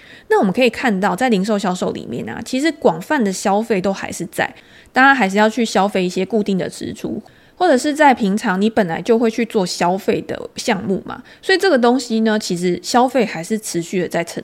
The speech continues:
长的。那影响最大的是什么？主要的拖累其实是在汽车销售上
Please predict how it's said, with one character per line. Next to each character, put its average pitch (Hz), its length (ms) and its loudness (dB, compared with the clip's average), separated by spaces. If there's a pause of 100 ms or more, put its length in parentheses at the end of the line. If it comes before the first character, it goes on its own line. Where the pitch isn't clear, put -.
长 - 140 -8 (100)
的。 - 100 -12 (280)
那 349 220 2 (120)
影 220 200 4
响 - 300 0
最 262 180 2
大 196 220 -2
的 - 100 -4
是 185 140 -2
什 - 200 -8
么？ - 200 -12 (220)
主 214 160 2
要 330 160 2
的 247 80 6
拖 254 320 4
累 262 180 0
其 180 220 -4
实 - 20 -8
是 208 160 -4
在 208 160 0
汽 226 260 -4
车 180 240 -4
销 180 240 -4
售 - 220 -4
上 - 180 -8